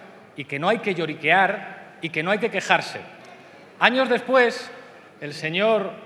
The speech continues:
Gallardón señaló, después de que abuchearan a Zapatero, que eso nos va en el sueldo.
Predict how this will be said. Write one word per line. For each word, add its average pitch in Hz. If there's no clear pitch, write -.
Gallardón 175
señaló, 170
después 208
de 214
que 190
abuchearan 196
a 185
Zapatero, 196
que 196
eso 233
nos 185
va 202
en 214
el 190
sueldo. 156